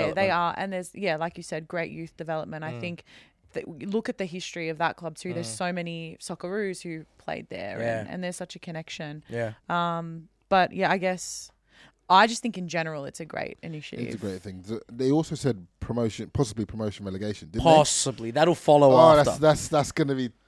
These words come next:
Speaker 1: That's
Speaker 3: that's
Speaker 2: That'll
Speaker 3: gonna be
Speaker 2: follow after.
Speaker 1: That's the
Speaker 3: very
Speaker 1: key, though.
Speaker 3: technical if they start putting that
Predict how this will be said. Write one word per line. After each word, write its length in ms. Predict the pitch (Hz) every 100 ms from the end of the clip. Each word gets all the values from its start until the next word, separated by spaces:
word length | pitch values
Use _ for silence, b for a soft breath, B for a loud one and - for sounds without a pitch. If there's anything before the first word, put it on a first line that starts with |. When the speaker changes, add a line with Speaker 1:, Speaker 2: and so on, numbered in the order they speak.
| -
Speaker 1:
That's 200 | 165 -
Speaker 3:
that's 0 | 160
Speaker 2:
That'll 80 | 175
Speaker 3:
gonna 60 |
be 60 | 147
Speaker 2:
follow 480 | 185 180 170 160 151
after. 120 | 139 214
Speaker 1:
That's 200 | 131 120
the 80 | 123
Speaker 3:
very 240 | 170 170
Speaker 1:
key, 40 |
though. 100 | 165
Speaker 3:
technical 360 | 175 156 143 147
if 60 | 131
they 100 | 139
start 340 | 143 143 120
putting 260 | 160 143 147
that 200 | 151